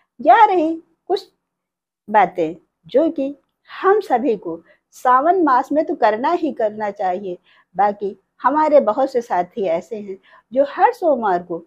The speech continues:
भोलेनाथ जी की पूजा और व्रत करते हैं।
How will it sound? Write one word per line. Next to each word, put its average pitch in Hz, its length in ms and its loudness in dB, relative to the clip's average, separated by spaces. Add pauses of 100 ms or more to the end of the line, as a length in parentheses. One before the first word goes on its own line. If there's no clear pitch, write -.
(380)
भोलेनाथ 202 560 0
जी 185 160 -4
की 190 240 -8 (320)
पूजा 202 280 0
और 175 260 -4
व्रत 180 380 -6
करते - 300 -12
हैं। 151 320 -18